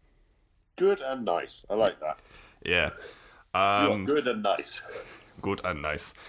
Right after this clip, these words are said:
Speaker 1: That's
Speaker 2: But
Speaker 1: how I describe you.
Speaker 2: <laughs> But yeah,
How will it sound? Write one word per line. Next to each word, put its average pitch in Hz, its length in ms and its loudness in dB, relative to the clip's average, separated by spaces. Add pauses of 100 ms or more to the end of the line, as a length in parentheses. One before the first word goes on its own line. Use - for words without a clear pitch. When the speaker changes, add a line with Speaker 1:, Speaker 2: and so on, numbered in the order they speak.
(220)
Speaker 1:
That's 151 160 0
Speaker 2:
But 131 40 4
Speaker 1:
how 117 80 4
I 107 60 2
describe 76 360 -4
you. 82 120 0 (960)
Speaker 2:
<laughs> - 0 - (680)
But 110 240 2
yeah, 110 240 4